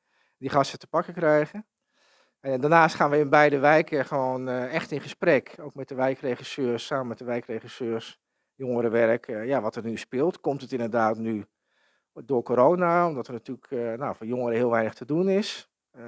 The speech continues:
nou ja, dan zou het iets, eh, eenmaligs, eh, kunnen zijn. Eh, of zit er toch meer achter? En daar, eh, ja, daar proberen we natuurlijk wel de vinger achter te krijgen en te kijken wat kunnen we nog een extra voorbereiding, eh, doen voor het komende jaar.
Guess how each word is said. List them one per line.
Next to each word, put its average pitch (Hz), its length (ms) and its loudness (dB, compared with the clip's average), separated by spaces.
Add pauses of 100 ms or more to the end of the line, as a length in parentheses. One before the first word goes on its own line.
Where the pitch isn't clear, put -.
(500)
nou 120 140 -10
ja, 107 140 -4
dan 104 160 -6
zou 113 200 0
het 110 80 -6
iets, - 280 -14
eh, 113 180 -10
eenmaligs, 135 640 -2
eh, 139 120 -4
kunnen 135 240 -6
zijn. 123 340 -2 (680)
Eh, 120 260 -6
of 135 120 0
zit 165 160 2
er 143 60 -14
toch 135 180 0
meer 139 240 2
achter? 135 420 0
En 160 120 -4
daar, 110 280 -2
eh, 113 180 -4
ja, 135 140 -2
daar 98 100 -4
proberen 120 280 -2
we 104 60 0
natuurlijk 120 340 -4
wel 104 100 -4
de - 0 -
vinger 135 240 -2
achter 101 220 -6
te 113 100 -18
krijgen 101 460 -8
en 151 140 -12
te 135 80 -16
kijken 107 400 -4
wat 117 180 -8
kunnen 117 260 -8
we 113 60 -6
nog 110 160 -8
een 104 100 -12
extra - 360 -10
voorbereiding, 113 760 -2
eh, 104 220 -4 (180)
doen 123 460 -6 (500)
voor 143 160 0
het 123 100 2
komende 143 380 4
jaar. 87 360 -6